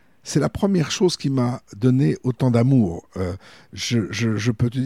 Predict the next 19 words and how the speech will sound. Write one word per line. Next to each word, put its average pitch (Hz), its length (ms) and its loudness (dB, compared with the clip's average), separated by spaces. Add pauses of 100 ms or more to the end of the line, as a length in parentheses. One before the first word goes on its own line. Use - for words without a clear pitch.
(140)
je 110 140 -6
peux 120 160 -2
dire 156 260 0
que 113 260 0 (360)
quand 123 140 2
j'entendais 139 480 2
un 113 100 2
Steinway 120 340 2
de 113 60 -4
concert 120 500 0
jouer 113 440 0 (260)
à 98 120 -8
la 110 60 0
Maison 110 280 2
de 110 60 2
la 107 60 0
Culture 110 440 -4
de 98 100 0
Bourges, 113 480 2